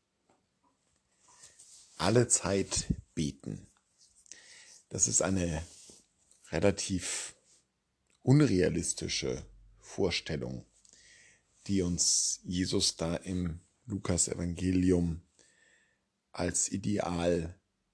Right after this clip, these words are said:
vor Augen stellt. Alle Zeit beten.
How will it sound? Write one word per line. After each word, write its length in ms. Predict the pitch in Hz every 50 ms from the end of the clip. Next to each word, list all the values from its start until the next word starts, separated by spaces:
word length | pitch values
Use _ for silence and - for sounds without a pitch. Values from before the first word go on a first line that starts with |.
| _ _
vor 240 | _ - - - -
Augen 300 | - 76 73 - 67 69
stellt. 500 | - - - - - - - - - - - - - - - - - - - _ _ _ _ _ _ _ - - _ _ _ _ _ _ _ _ _ _
Alle 320 | - - 92 113 120 113 -
Zeit 720 | - - - - 73 73 76 80 - - - - - - _ _ _ _ _
beten. 460 | 92 90 85 - - - 65 58